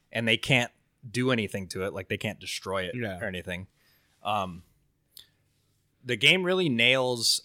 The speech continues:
Speaker 1: uh, like, the vastness of space. I, I honestly don't understand how they even,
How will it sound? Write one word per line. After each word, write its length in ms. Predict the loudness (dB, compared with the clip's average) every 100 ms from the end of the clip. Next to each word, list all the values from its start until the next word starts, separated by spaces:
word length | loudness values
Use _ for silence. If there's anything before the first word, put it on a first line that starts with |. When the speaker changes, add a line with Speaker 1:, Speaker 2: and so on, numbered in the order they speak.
| -6
Speaker 1:
uh, 420 | -6 -4 -6 -8 -14 _ _ _ _ _ _ _ _ _ _ _ _ _ _ -6
like, 240 | -2 -2 -2
the 100 | -10
vastness 760 | -10 -6 -4 -2 -2 -2 -2 -4
of 100 | -4
space. 440 | -8 -4 -2 0 0
I, 180 | 2 0 6
I 140 | 8
honestly 300 | 8 6 2
don't 240 | 0 -2 -2
understand 500 | -4 -4 -4 -4 -6
how 200 | -6 -4
they 100 | -6
even, 440 | -8 -12 -12 -16